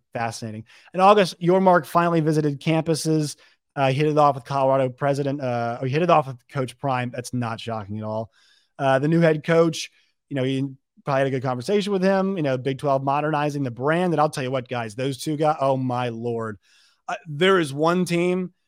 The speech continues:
that Brett Yormark wants to win and be involved all the time, Colorado. It's what they want. I mean, 'cause Brett Yormark understands brand,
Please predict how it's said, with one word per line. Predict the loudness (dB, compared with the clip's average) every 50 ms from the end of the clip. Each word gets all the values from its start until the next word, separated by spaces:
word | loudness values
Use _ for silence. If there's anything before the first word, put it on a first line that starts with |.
| _ _
that | -2 -2 0 4
Brett | 4 4 4 4
Yormark | 4 2 4 4 4 2 2 0
wants | 0 0 0 0 -2 -4
to | -6 -6
win | -4 -2 -2 -2 0 0 -2 -2 -4
and | -4 -4 -4
be | -4 -4
involved | -4 -4 -2 -2 0 0 -2 -2
all | -4
the | -6 -6
time, | -6 -4 -4 -2 -2 -2 -4
Colorado. | -6 -8 -6 -4 -2 -2 -2 -4 -4 -4 -6 -8 -8 -8
It's | -10 -10 -14
what | -16 _
they | -14 -14
want. | -12 -12 -12 -8 -6
I | -4
mean, | -4 -2 -2
'cause | -2 -4 -4 -6 -14 _ _ _ _ _ _
Brett | 4 6
Yormark | 6 6 4 4 4 2 2 2
understands | 0 0 0 -2 -2 -4 -6 -4 -4 -6
brand, | -6 -6 -6 -4 -4 -4 -2 -4 -4 -6